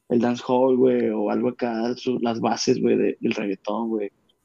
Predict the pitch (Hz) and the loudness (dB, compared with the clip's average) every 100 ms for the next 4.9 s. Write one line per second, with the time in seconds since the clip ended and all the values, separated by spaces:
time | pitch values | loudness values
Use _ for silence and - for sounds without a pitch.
0 | - 123 120 117 113 104 - 113 127 123 | 2 6 8 8 6 6 4 6 8 6
1 | 123 117 117 120 117 113 110 107 98 113 | 6 4 2 2 0 0 0 -2 -2 -2
2 | - 117 110 113 110 117 113 107 - - | 0 0 2 0 2 2 2 2 -2 -4
3 | 107 107 117 113 117 107 117 113 110 113 | -2 0 0 0 0 0 0 2 2 0
4 | 113 104 101 101 101 110 113 110 107 | -2 -4 -6 -6 -6 -4 -4 -4 -6